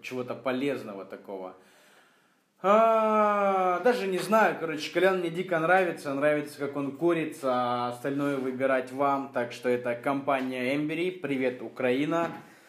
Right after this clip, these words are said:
как ваши дела? Я знаю, что у вас всё хорошо. А, и да, воды. Ставьте лайки, пишите комментарии,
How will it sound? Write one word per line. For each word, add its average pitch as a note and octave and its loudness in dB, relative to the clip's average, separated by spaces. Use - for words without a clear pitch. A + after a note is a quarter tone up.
как C3+ 2
ваши C3 -2
дела? D3+ 2
Я D3 -4
знаю, C3 -4
что B2+ -6
у - 2
вас B2 -4
всё C#3 -6
хорошо. F#3+ -2
А, C3+ 2
и B3+ -4
да, D3+ 4
воды. B2 -2
Ставьте D3 0
лайки, G3+ 2
пишите D3+ -6
комментарии, C#3+ 0